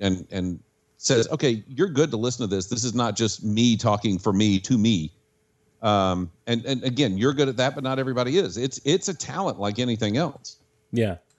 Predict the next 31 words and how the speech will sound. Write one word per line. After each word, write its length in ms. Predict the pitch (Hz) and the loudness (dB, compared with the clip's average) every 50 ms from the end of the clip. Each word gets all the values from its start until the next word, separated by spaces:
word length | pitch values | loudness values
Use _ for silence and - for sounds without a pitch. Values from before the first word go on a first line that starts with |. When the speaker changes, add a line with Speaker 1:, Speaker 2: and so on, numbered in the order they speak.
| _ _ _ - - - - - - | _ _ _ -20 -20 -20 -20 -8 -2
Speaker 2:
And 140 | 156 190 | 0 0
well, 180 | 196 202 202 190 | 2 2 0 0
and, 260 | - 170 160 165 151 - | 2 2 2 0 0 0
and 180 | 147 139 127 - | 0 0 2 0
so, 480 | - - 151 143 139 131 127 127 - - _ _ _ - | 0 0 0 2 2 2 0 0 -4 -8 _ _ _ -14
uh, 80 | - - - _ _ _ _ _ _ _ _ _ _ _ _ _ _ - | -14 -14 -14 _ _ _ _ _ _ _ _ _ _ _ _ _ _ -6
I, 120 | 127 127 - | -6 -6 -2
I 140 | - 135 135 | -2 -2 -2
think 300 | - - 151 147 147 123 | 0 0 0 0 0 0
that 140 | 123 123 104 | -2 0 2
that's 200 | 123 123 120 - | 2 2 2 0
kind 220 | - - 139 127 | -2 -2 0 2
of 80 | 120 107 | 2 0
the 60 | 98 | -2
thing 340 | - - 135 127 127 117 110 | -2 0 0 2 2 2 2
is, 160 | 107 104 95 98 | 2 0 -2 -4
is 300 | - 117 117 104 101 - | -4 -4 -4 -4 -4 -6
when 180 | - 117 117 | -2 0 2
I 60 | 113 113 | 2 4
look 260 | 113 113 123 117 - | 4 4 2 0 0
at 80 | 110 - | -4 -2
someone 220 | - 120 113 107 | 0 0 2 2
like 240 | 104 104 98 - - | 2 0 -2 -2 -4
you 300 | 113 117 117 113 104 101 - _ _ _ - - - - _ _ _ | -2 0 2 0 0 -2 -4 _ _ _ -20 -20 -20 -20 _ _ _
who, 460 | - 120 107 110 110 110 107 98 92 - _ - 113 | 0 2 2 4 2 2 0 -2 -6 -10 _ -8 -2
who 120 | 110 117 | -2 -2
brings 500 | 104 90 92 117 123 131 135 135 117 - | -2 0 0 0 2 2 2 0 0 -2
talent 460 | - - - 131 127 123 120 104 - - | -6 -6 -4 -2 0 0 -2 -4 -4 -4
to 100 | - 123 | -4 -4
the 100 | 98 98 | -4 -6
table, 580 | - - 131 120 127 120 104 98 92 95 - | -4 -2 0 2 2 2 0 0 -2 -4 -6